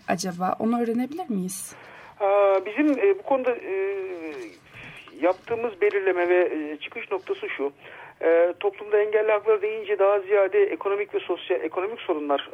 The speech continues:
Speaker 2: e, akla geliyor. Ancak biz farklı bir şey iddia ediyoruz. <coughs> Engelli hak-, engelli sorunların temelinde, e,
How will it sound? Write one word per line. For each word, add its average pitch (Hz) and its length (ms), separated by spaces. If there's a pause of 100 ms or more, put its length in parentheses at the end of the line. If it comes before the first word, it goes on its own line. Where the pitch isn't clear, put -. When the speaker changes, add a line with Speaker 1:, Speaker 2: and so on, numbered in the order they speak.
Speaker 2:
e, 151 120
akla 143 320
geliyor. 135 300 (420)
Ancak - 260
biz - 80
farklı 226 340
bir 247 60
şey 226 180
iddia 147 240
ediyoruz. 131 300 (140)
<coughs> - 120
Engelli 214 340
hak-, 202 460
engelli 202 320
sorunların 175 500
temelinde, 214 580 (600)
e, 165 60